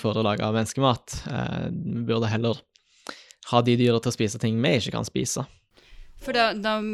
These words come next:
Speaker 2: kan vi jo kanskje legge til at det, det forsvinner en del energi på veien, da.
Speaker 1: Ja, det er jo på en måte no-, noe med det at, eh, det blir et ekstra ledd, da. Ehm, og det er klart, noe av det vi bruker til å lage kraftfôr, det vil, eh, det vil ikke folk egentlig spise,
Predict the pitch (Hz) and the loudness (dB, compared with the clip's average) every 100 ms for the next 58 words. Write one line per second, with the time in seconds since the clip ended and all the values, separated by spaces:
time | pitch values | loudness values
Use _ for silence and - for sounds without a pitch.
0 | 208 202 - 202 214 220 190 196 185 175 | -6 -6 -4 -2 -2 -4 -4 -4 -4 -6
1 | - 185 185 - 196 190 185 196 208 - | -6 -4 -4 -4 -4 -4 -4 -4 -2 0
2 | 175 175 190 185 180 175 180 185 180 170 | 0 0 0 -2 -2 -4 -4 -4 -6 -8
3 | 190 175 165 226 202 - _ _ _ - | -6 -6 -4 -6 -8 -10 _ _ _ -20
4 | - - 120 127 143 143 143 127 127 - | -6 6 8 10 10 10 4 2 -2 -2
5 | - 120 117 117 113 - 117 110 107 110 | 0 2 4 4 2 0 2 2 0 -2
6 | 104 120 120 120 120 - 113 120 131 127 | -2 0 2 2 2 0 4 6 6 4
7 | 113 - - - 113 110 110 110 113 107 | 0 -4 -10 -2 0 2 0 0 -4 -8
8 | _ _ - - 127 123 120 - - _ | _ _ -20 0 4 6 4 2 -12 _
9 | - - 127 113 123 160 165 135 131 123 | -8 4 6 8 8 8 8 8 6 6
10 | 110 - 127 117 113 135 - 190 - - | 4 4 6 6 4 0 4 2 2 -6
11 | 139 143 117 113 110 110 110 110 - - | -2 4 6 8 6 4 2 0 -2 -4
12 | - - - - - - - - - 104 | -6 -8 -12 -14 -18 -20 -20 -8 0 2
13 | - 117 98 98 - - 104 104 - 117 | 2 2 2 0 0 -2 -2 -4 -2 -2
14 | 104 - | 0 0